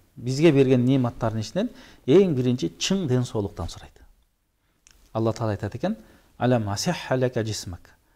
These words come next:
Мен сага таза, алты санаман ден соолук бербедимби? «Ва ураввиука минал маил бариди».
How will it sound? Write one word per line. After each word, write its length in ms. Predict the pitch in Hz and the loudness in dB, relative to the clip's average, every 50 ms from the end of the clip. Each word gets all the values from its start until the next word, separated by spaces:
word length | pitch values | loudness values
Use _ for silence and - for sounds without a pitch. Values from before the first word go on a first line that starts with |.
| _ _ _ _ | _ _ _ _
Мен 180 | 117 131 135 127 | 0 0 0 0
сага 360 | 131 - 117 120 123 120 120 - | 0 -2 0 2 2 0 0 -4
таза, 460 | - - 113 107 104 127 135 151 151 - - - - - _ _ _ _ _ _ _ _ _ | -6 -4 -4 0 2 4 2 2 2 -4 -12 -20 -20 -20 _ _ _ _ _ _ _ _ _
алты 280 | - 104 101 - - - | -6 -6 -6 -6 -8 -6
санаман 420 | - 113 113 113 113 117 123 120 | -4 -4 -2 -2 -2 -2 -2 -2
ден 120 | 117 120 113 | -2 -4 -4
соолук 260 | - 127 127 131 117 | -2 -4 -4 0 0
бербедимби? 520 | 120 127 139 165 185 185 135 110 92 92 - - _ _ _ _ _ _ _ _ _ _ _ _ _ _ _ _ _ _ | 0 2 2 2 2 0 -2 -4 -4 -6 -10 -16 _ _ _ _ _ _ _ _ _ _ _ _ _ _ _ _ _ _
«Ва 100 | 120 120 | 0 2
ураввиука 840 | - 135 135 135 135 135 131 123 123 165 220 220 196 196 - 175 165 | 2 4 4 6 8 8 6 6 6 4 4 4 2 2 2 2 2
минал 300 | 151 139 139 131 127 123 | 2 2 2 2 2 2
маил 380 | 123 120 120 104 95 107 107 | 0 0 0 0 -2 -2 -2
бариди». 440 | 104 104 98 95 95 87 95 92 92 | -2 -2 -2 -4 -4 -6 -8 -10 -12